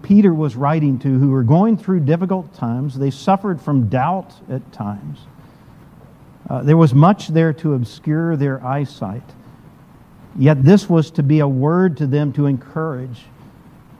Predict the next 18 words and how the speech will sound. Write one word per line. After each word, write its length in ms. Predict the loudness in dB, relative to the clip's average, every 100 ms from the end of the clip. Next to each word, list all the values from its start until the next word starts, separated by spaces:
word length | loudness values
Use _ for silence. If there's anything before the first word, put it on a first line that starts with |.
| -4
to 100 | -2
strengthen, 720 | -2 -2 4 4 4 0 -4 -4 -12 -20 -20 -20 -20 0
to 80 | 2
open 240 | 4 4 2
their 160 | 2
eyes, 500 | -2 -4 -8 -14 -14
to 120 | -10 -4
cause 460 | 0 2 2 0
them 240 | -2 -2 -2
to, 280 | -2 -4 -4 -12 -20 -18 -6
uh, 160 | -4 0
draw 240 | 2 2
closer 580 | 2 2 0 0 -6 -8
to 180 | -8 -6
you, 340 | -2 0 0
to 160 | -2 -6
serve 480 | -8 -4 -2 -2 0
you, 320 | 0 -2